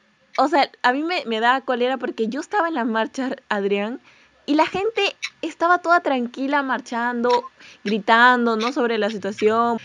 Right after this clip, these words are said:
"Merino no es mi presidente". La gente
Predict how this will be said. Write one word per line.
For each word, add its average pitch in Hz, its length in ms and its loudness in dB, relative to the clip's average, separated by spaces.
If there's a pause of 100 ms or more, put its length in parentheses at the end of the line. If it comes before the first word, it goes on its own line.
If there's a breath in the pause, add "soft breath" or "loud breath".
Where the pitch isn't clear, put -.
(200 loud breath)
"Merino 285 340 6
no 277 100 2
es 359 40 0
mi 339 100 -2
presidente". 233 960 0 (420 soft breath)
La 247 100 -6
gente 311 300 -2